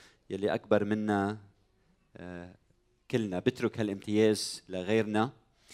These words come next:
أنا هدفي إني أنقل لإلكم شو بتعلم كلمة الرب حول الأرض المقدسة. هدفي أن أساعدك كتلميذ للكتاب المقدس وكراعيكم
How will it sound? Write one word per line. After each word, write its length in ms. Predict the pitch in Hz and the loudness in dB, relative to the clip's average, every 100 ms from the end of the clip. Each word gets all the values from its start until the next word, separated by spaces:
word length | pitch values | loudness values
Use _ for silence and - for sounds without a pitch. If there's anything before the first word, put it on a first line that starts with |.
| - - - | -20 -20 0
أنا 300 | 160 170 151 | 6 6 8
هدفي 580 | 196 190 180 185 190 131 | 10 10 10 8 8 6
إني 260 | 139 131 135 | 2 0 2
أنقل 400 | 175 185 147 139 | 2 4 6 6
لإلكم 600 | 127 - 147 - 151 147 175 175 - _ _ _ _ _ _ _ - | 6 4 0 4 6 6 4 -14 -20 _ _ _ _ _ _ _ -12
شو 200 | - 147 | -2 2
بتعلم 680 | 135 131 143 175 160 160 160 - | 2 6 8 8 6 4 2 4
كلمة 400 | 156 160 147 143 | 6 6 4 4
الرب 500 | 135 120 135 143 143 | 4 6 8 6 2
حول 480 | 113 - 127 127 127 | -12 0 6 6 6
الأرض 420 | 120 - 110 104 | 2 0 0 0
المقدسة. 760 | 104 92 90 87 85 87 - - _ _ _ _ _ _ - - - _ | -4 -8 -12 -14 -16 -18 -18 -20 _ _ _ _ _ _ -20 -20 -20 _
هدفي 800 | - 160 175 170 165 170 170 - | 6 8 10 8 8 6 6 4
أن 160 | 127 123 | 0 2
أساعدك 720 | - 147 147 143 139 139 151 - - | 4 4 6 6 6 4 2 -8 -2
كتلميذ 680 | 123 - 117 120 175 175 - | 0 2 0 4 4 4 2
للكتاب 460 | 120 131 120 135 | 0 0 6 6
المقدس 680 | 123 117 - 127 - 127 - | 6 0 -2 0 2 2 0
وكراعيكم 960 | 117 - 127 117 117 127 170 165 98 | -8 2 4 6 6 6 4 4 2